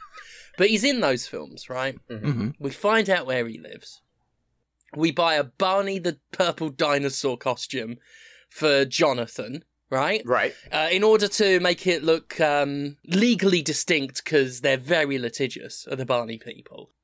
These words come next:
Speaker 1: We'll pour some super glue on the suit and cover it in, like, pubes.
Speaker 3: <laughs>
Speaker 1: Um, we've got lots from the, the pubic show that we're, that I've already commissioned ten episodes of, Jonathan.
Speaker 3: What's it called? That's So Hitchcockian?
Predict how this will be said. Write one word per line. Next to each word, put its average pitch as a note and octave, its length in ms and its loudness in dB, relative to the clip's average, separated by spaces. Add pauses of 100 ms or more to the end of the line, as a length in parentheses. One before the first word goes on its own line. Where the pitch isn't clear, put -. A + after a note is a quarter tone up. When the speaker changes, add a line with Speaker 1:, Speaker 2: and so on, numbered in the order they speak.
(200)
Speaker 1:
We'll D#3 840 4 (240)
pour F3 240 0
some D3+ 160 -6
super C#3 300 -4
glue C#3 260 2
on B2+ 100 0
the B2+ 80 -4
suit B2+ 420 -4
and B2+ 140 -12
cover B2 320 -4
it A2 60 -8
in, A#2+ 400 -10 (100)
like, G#2+ 300 -10 (600)
pubes. - 600 -10
Speaker 3:
<laughs> - 60 0 (760)
Speaker 1:
Um, B2 680 0
we've D#3 140 2
got F#3 200 0
lots - 680 0 (100)
from C#3 360 2
the, C3+ 240 4
the - 100 -2
pubic C#3+ 440 2
show A#2 360 -2
that A2 180 -8
we're, A#2+ 300 -4 (180)
that C3+ 160 4
I've C3 140 4
already C#3+ 280 4
commissioned C3+ 720 -2
ten C#3 240 -2
episodes A#2+ 600 -8
of, G2 180 -10
Jonathan. - 540 -20 (260)
Speaker 3:
What's D#3+ 240 0
it A3+ 80 0
called? A#3 240 2
That's D#3+ 220 2
So F#3 200 4
Hitchcockian? G3 800 -2